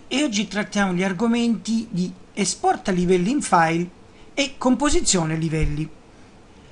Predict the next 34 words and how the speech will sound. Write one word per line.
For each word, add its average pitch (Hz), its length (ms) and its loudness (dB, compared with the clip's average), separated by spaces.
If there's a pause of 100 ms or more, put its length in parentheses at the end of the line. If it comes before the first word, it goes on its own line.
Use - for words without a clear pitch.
(260)
Questi 220 320 2
due 208 100 2
argomenti 214 600 2
forse 202 400 0
avremmo 190 340 0
dovuto 190 420 2
trattarli 190 600 2
verso 190 400 0
la 185 100 4
fine 262 400 2
del 180 160 0
capitolo 180 480 -2
dei 170 180 0
livelli, 139 480 -8 (400)
poiché 175 360 2
non 240 120 4
abbiamo 185 360 2
ancora, 190 580 4 (220)
eh, 190 220 -4
trattato 214 540 2
l'argomento 190 600 2
delle 190 220 2
maschere. 170 560 2 (1040)
Ma 294 240 4
al 392 200 2
limite 202 400 4
ci 294 220 2
ritorneremo 226 680 0
sopra 202 560 4
verso 190 400 4
la 180 100 0
fine 233 240 0
del 170 160 -2
capitolo, 208 600 0